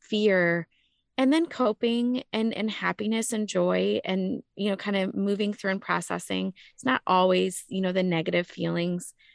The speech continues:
of the grieving cycle. But when I finally realized that one day it was just like,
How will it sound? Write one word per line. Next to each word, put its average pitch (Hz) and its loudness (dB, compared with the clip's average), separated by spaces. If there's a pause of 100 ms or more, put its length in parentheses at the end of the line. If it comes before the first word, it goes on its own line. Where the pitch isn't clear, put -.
(280)
of 196 -2
the 185 2
grieving 175 0
cycle. 175 -2 (380)
But - -2
when 220 4
I 214 4
finally 269 0
realized 180 0
that 180 0 (640)
one 233 2
day 269 4
it - 0
was 202 -4
just - -6
like, 180 -2